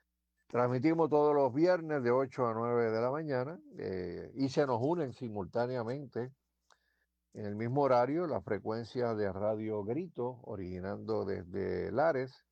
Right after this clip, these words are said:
a través de sus frecuencias del mil doscientos A M, el noventa y tres punto tres F M, al igual que el noventa y dos punto uno H D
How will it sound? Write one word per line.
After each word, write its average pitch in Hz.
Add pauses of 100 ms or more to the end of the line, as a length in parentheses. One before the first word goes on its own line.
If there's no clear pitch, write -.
(920)
a 107
través 120
de 123
sus 98
frecuencias 120
del 101
mil 120
doscientos 127
A 127
M, 117 (460)
el 98
noventa 95
y 95
tres 120
punto 120
tres 120 (120)
F 165
M, 139 (720)
al 147
igual 160
que 147
el 127
noventa 113
y 107
dos 131
punto 135
uno 127
H 117
D 101